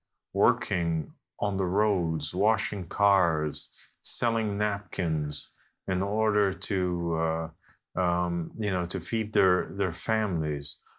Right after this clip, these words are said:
or children that have been, uh, stolen from their family members or kidnapped and then used by mafias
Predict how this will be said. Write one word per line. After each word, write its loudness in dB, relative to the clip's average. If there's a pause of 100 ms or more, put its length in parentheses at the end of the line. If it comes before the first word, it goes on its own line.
(140)
or 6
children 0
that 0
have -2
been, 0 (400)
uh, 0
stolen 0
from 0
their 0
family -2
members -4
or -2
kidnapped -2 (320)
and 2
then 0
used 0
by 6
mafias 4